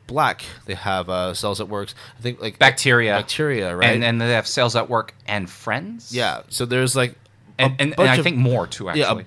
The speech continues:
Speaker 1: bunch of, like, side manga.
Speaker 2: I think there's a platelet one.
Speaker 1: One of which, uh, yeah. Um, so one of the extension mangas recently got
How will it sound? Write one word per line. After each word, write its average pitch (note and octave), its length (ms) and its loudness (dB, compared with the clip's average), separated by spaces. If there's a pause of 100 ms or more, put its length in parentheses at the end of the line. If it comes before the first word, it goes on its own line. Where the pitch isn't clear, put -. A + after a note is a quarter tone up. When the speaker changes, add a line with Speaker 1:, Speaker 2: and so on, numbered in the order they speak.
Speaker 1:
bunch C#3 280 0
of, B2 100 -4
like, G#2+ 140 -4
side B2 600 0
manga. G#2 360 -10
Speaker 2:
I - 60 -14
think B2+ 160 -12
there's A2+ 140 -6
a A#2+ 40 -6
platelet B2+ 460 -12
one. B2 240 -10 (360)
Speaker 1:
One B2+ 300 -2
of C3+ 140 -2
which, B2+ 260 -4
uh, G2+ 40 -8
yeah. G#2+ 340 -2 (220)
Um, G2+ 360 -2 (140)
so A2+ 380 0 (1080)
one D#3 260 4
of E3 80 2
the C#3+ 80 -2
extension C3+ 600 -2
mangas F#2 720 -4 (720)
recently A#2 340 -4
got F#2 320 -2